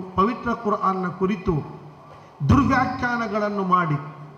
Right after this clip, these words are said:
ಅದು ಯಾವುದೋ ಒಂದು ಹಿತಾಸಕ್ತಿಗಾಗಿ ದುರ್ವ್ಯಾಖ್ಯಾನಗಳನ್ನು ಮಾಡಿ, ಸಂಶಯದ ಬೀಜವನ್ನು ಬಿತ್ತಿ ಜನರನ್ನು, ವಿಚಾರಗಳನ್ನು, ಆಚರಣೆಗಳನ್ನು, ಧರ್ಮಗಳನ್ನು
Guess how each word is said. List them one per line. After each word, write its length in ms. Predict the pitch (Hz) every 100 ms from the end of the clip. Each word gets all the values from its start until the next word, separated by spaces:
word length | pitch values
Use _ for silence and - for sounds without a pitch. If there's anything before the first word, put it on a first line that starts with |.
| - - - - - - - -
ಅದು 180 | 185 214
ಯಾವುದೋ 340 | 180 277 311
ಒಂದು 220 | 311 277
ಹಿತಾಸಕ್ತಿಗಾಗಿ 880 | 247 - 247 - - 226 208 202 185
ದುರ್ವ್ಯಾಖ್ಯಾನಗಳನ್ನು 1000 | 202 233 254 247 226 220 196 202 196 185
ಮಾಡಿ, 380 | 175 170 165 170 156 - - - - - -
ಸಂಶಯದ 640 | 240 285 - 285 262 240 247 147
ಬೀಜವನ್ನು 580 | 190 262 220 254 247 226
ಬಿತ್ತಿ 380 | 170 196 - 208
ಜನರನ್ನು, 760 | 143 185 208 208 208 202 202 202
ವಿಚಾರಗಳನ್ನು, 960 | 156 160 220 220 214 190 190 185 185
ಆಚರಣೆಗಳನ್ನು, 1000 | 175 190 196 220 202 190 170 175 175 175 160
ಧರ್ಮಗಳನ್ನು 720 | 151 202 214 196 190 180 180